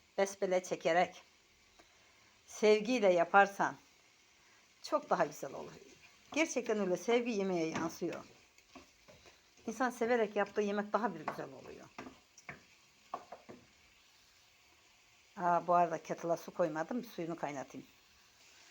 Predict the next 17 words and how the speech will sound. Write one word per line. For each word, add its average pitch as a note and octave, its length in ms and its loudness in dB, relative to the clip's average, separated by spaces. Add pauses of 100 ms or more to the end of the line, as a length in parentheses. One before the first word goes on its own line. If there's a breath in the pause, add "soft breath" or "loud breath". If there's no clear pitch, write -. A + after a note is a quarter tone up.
(180 soft breath)
Bu G3 140 -2
biraz G#3 300 4
kavrula G3 500 2
dursun. A#3 520 -6 (1300)
Su - 200 -12
kaynayana E3+ 460 0
kadar. E3+ 340 -2 (2250)
Pilavın D4 440 2
her C#4 320 2
türü, E3 300 -4
pirinç A#3+ 340 -8
pilavı G3 380 2
olsun, F3+ 520 -2
bulgur F3+ 280 -4
pilavı F3+ 320 -2
olsun, E3+ 600 -6
e, D#3 480 2